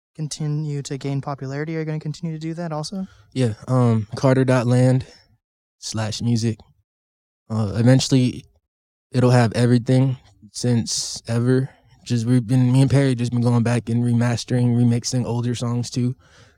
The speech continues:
Speaker 2: that necessarily weren't, um, you know,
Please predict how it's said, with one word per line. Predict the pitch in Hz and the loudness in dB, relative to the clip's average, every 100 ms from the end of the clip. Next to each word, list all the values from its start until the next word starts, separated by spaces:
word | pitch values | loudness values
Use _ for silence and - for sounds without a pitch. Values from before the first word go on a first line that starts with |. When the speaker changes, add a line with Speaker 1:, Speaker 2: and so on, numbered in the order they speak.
| - | -6
Speaker 2:
that | 117 120 | -2 2
necessarily | 120 120 110 117 117 117 | 2 0 -2 0 0 0
weren't, | 113 120 117 113 113 | 0 2 2 0 0
um, | 113 113 110 104 104 - _ _ _ _ - | -2 0 0 -2 -6 -12 _ _ _ _ -4
you | 117 | 0
know, | 110 104 | 2 0